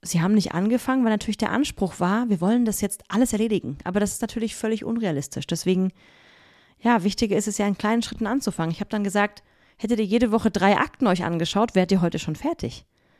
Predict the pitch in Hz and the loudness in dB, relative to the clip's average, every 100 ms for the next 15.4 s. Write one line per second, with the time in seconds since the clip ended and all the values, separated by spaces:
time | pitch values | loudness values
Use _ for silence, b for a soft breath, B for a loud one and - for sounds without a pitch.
0 | _ _ - 185 165 156 170 160 - 147 | _ _ 2 4 4 2 0 -2 -4 -2
1 | 151 - 147 156 247 240 151 - 160 151 | -4 -2 -2 0 0 0 -2 0 0 0
2 | 147 107 - b b b b b b b | -2 -4 -10 b b b b b b b
3 | b b _ _ _ - 196 190 185 180 | b b _ _ _ 4 6 8 8 8
4 | 175 - _ _ _ - 175 214 220 190 | 4 -2 _ _ _ 0 2 2 0 0
5 | 175 - - 170 - 180 - 247 247 254 | -2 -4 -2 -2 0 -2 0 -2 0 2
6 | 302 370 _ _ _ _ _ 170 185 254 | 0 -4 _ _ _ _ _ 4 6 6
7 | 254 262 269 285 190 170 - 233 - - | 4 2 2 0 -2 -4 2 2 2 -12
8 | - _ 185 180 190 185 190 - 208 226 | -18 _ -4 -2 -2 -2 -2 -4 -2 -2
9 | - 175 - 160 - 226 240 B B - | 0 -4 -2 -4 -2 -6 -6 B B -2
10 | 185 233 - 214 254 302 233 202 - 175 | 2 2 0 2 4 4 4 2 -2 -4
11 | 170 190 185 202 220 b b b - - | -4 -4 -2 -2 -4 b b b -8 -4
12 | 180 214 - 196 180 180 175 - 151 135 | 0 0 2 0 2 2 0 0 2 2
13 | 82 - - _ _ _ _ _ _ _ | 0 -6 -16 _ _ _ _ _ _ _
14 | _ b b b b - 190 160 160 233 | _ b b b b 6 8 8 4 4
15 | 254 220 240 - | 4 4 2 0